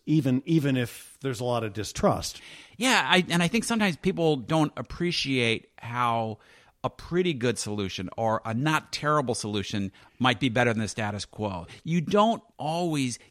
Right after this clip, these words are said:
Speaker 2: get perfection. Sometimes the most you can hope for is a reduction in hostilities, a reduction in the killing. And sometimes that can lead to better conversations and more progress. We saw something similar in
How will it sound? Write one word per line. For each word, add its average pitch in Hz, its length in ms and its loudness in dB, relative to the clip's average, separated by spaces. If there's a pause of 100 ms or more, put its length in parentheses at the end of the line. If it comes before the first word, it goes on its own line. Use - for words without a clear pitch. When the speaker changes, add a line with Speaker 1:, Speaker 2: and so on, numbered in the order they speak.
Speaker 2:
get 123 440 -6
perfection. 101 640 -4 (160)
Sometimes 147 520 -2
the 127 80 -4
most 127 220 -2
you 127 80 -8
can 117 100 -4
hope 117 180 -4
for 104 260 0
is 98 300 -4 (460)
a 104 60 -8
reduction 110 420 -2
in 101 40 -4
hostilities, 98 500 -6
a 92 40 -6
reduction 104 440 -4
in 98 80 -6
the 92 80 -8
killing. 104 460 -6 (320)
And 151 140 0
sometimes 190 500 0
that 160 180 0
can 170 180 -6
lead 175 340 -2
to 170 400 -2 (420)
better 127 340 0
conversations 127 720 -2
and 104 80 -4
more 110 140 -2
progress. 120 440 -2
We 147 120 -6
saw 165 160 -2
something 165 260 0
similar 175 760 4
in 170 380 -2